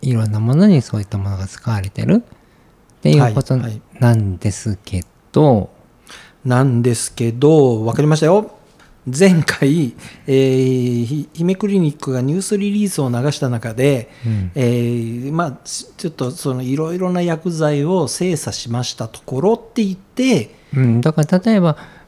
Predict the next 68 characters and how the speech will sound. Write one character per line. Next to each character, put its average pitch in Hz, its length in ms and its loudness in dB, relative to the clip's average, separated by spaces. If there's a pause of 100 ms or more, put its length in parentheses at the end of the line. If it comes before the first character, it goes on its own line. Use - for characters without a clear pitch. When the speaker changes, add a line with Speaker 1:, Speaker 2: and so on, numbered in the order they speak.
(100)
Speaker 1:
じ - 120 -2
ゃ 160 200 2
あ - 20 4
赤 202 220 4
ち 185 100 -4
ゃ 139 100 2
ん 123 520 2
を、 104 120 -2
が 131 260 0
生 110 120 -2
ま 123 220 6
れ 131 160 4
て 123 260 0
し - 180 -6
ま 120 300 6
え 120 240 0
ば、 113 120 -4
Speaker 2:
は 104 100 -4
い。 92 100 -10
Speaker 1:
胎 127 380 2
盤、 120 460 0
羊 117 420 2
水、 - 260 -8 (220)
羊 113 260 2
膜、 92 540 -2
Speaker 2:
は 123 180 -4
い。 110 160 -8 (680)
Speaker 1:
あ 120 120 -6
と 95 160 -6
は、 85 400 -12 (220)
ま 120 140 -2
あ、 104 40 0
臍 120 340 0
帯 104 120 0
血 - 240 -16
も 87 60 -10
含 - 220 -10
め 92 80 -4
て 98 140 -8
ね。 143 160 4
Speaker 2:
は 233 60 4
い、 110 120 -6 (100)
は - 140 -20
い。 117 80 -18 (520)
Speaker 1:
そ - 180 -6
の 110 60 2
ま 95 120 0
ま 180 160 6
だ 196 100 6
っ 135 80 -2
た - 120 -6
ら 92 80 -6
捨 - 120 -6
て 120 60 2
ら 113 100 2
れ 120 100 2
ち - 100 -2
ゃ 123 60 4
う 120 40 6
わ 120 120 4
け - 100 -6
で 87 100 -12
す - 120 -18
よ 107 80 -12
ね。 123 240 -4 (960)
Speaker 2:
え 135 320 0
ー 120 40 -8
っ - 40 -20